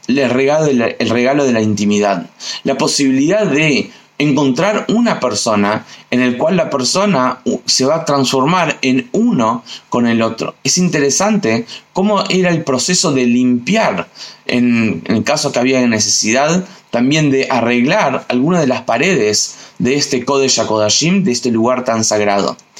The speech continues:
Se bajaba del techo una caja con tres paredes, donde la persona que arreglaba solo miraba la pared. O sea, que había pura ex-, exclusividad,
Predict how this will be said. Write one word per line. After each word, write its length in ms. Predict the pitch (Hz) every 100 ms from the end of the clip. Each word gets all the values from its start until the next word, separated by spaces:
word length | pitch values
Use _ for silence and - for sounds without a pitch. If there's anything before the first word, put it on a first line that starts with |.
| - -
Se 180 | - 165
bajaba 480 | 143 131 208 233 190
del 200 | 127 120
techo 520 | 175 202 - 107 120 - - _
una 320 | 135 135 123
caja 560 | 120 196 156 104 92 - _
con 260 | 131 127
tres 220 | 120 180 165
paredes, 760 | 143 139 127 123 165 - - - -
donde 360 | 135 139 131 131
la 180 | 123 120
persona 460 | 131 123 196 214
que 100 | 139
arreglaba 800 | 131 127 127 151 214 143 123 123 - - - _ _ _ -
solo 640 | - - 208 214 180 170 -
miraba 640 | 123 131 139 165 180 180 -
la 200 | 123 117
pared. 340 | 110 110 104 - -
O 80 | 120
sea, 480 | 175 175 190 190 - - -
que 100 | -
había 460 | 143 185 214 196 -
pura 260 | 208 240 208
ex-, 260 | 175 175
exclusividad, 1160 | 139 - - - 151 - 156 147 170 226 -